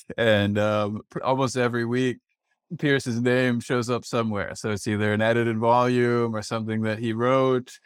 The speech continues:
Um, the course will cover old history from the time of the Buddha down to the present. So in any case, yeah, this course would not be possible without the work of, of Pierce.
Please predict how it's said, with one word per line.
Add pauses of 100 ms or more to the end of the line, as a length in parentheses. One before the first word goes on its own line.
(300)
Um,
the
course
will
cover
old
history
from
the
time
of
the
Buddha
down
to
the
present. (340)
So
in
any
case,
yeah,
this
course
would
not
be
possible
without
the
work
of, (100)
of
Pierce.